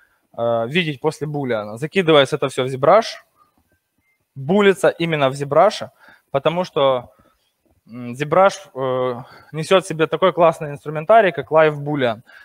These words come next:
Это, как, ну, наверное, многие знают, что Live Boolean вы применили, у вас есть mesh, который вы видите, вы можете его в реальном времени деформировать, да,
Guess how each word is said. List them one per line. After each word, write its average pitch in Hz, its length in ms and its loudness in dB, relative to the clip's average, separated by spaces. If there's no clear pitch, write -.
Это, 139 460 4
как, 139 180 -6
ну, 175 140 -2
наверное, 139 480 2
многие 131 360 -4
знают, 165 360 -2
что 113 340 -6
Live 139 280 2
Boolean 139 220 0
вы 139 100 -2
применили, 165 500 0
у 151 60 4
вас 143 220 2
есть 135 180 -4
mesh, 202 400 0
который 156 280 0
вы 151 120 2
видите, 147 420 -6
вы 151 100 -2
можете 190 300 2
его 143 120 4
в 135 60 -4
реальном 147 400 2
времени 139 380 0
деформировать, 147 720 0
да, 165 200 4